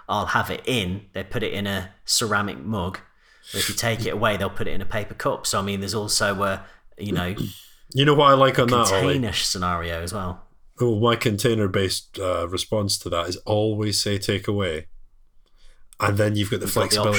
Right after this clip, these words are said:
Speaker 1: option.
Speaker 2: to go have a seat, and then if they chase you off or if you get bored, you can
Speaker 1: Yeah.
Speaker 2: just be dynamic and head right out of,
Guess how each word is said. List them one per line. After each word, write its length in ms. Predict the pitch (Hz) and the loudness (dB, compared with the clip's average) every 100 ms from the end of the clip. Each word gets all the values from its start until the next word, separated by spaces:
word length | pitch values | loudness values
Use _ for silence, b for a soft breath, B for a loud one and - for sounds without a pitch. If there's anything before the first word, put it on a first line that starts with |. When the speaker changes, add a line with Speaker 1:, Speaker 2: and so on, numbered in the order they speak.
| 98 | 2
Speaker 1:
option. 40 | |
Speaker 2:
to 120 | 92 | 0
go 180 | 101 107 | 0 2
have 200 | 104 110 | 4 2
a 40 | 104 | 4
seat, 380 | - 147 147 - | 2 2 0 0
and 160 | 107 | 0
then 140 | 107 104 | 2 2
if 200 | 98 - | 0 -2
they 160 | 101 | -2
chase 320 | 95 127 120 - | 2 2 2 2
you 100 | 107 | 2
off 180 | 104 - | 2 2
or 220 | 123 107 | 2 2
if 100 | 98 | 2
you 60 | |
get 200 | 98 92 | -2 -2
bored, 400 | - 139 98 95 98 B B | 0 2 2 0 -4 B B
you 140 | - 98 | -6 -2
can 120 | 104 | 0
Speaker 1:
Yeah. 60 | 95 | 0
Speaker 2:
just 160 | 95 | 0
be 140 | 127 104 | 0 2
dynamic 580 | 107 101 104 95 87 - | 2 4 2 2 -2 -4
and 100 | 87 | -2
head 200 | 95 92 | -2 0
right 160 | 92 | 0
out 140 | 90 92 | 0 -2
of, 260 | 87 82 | -2 -6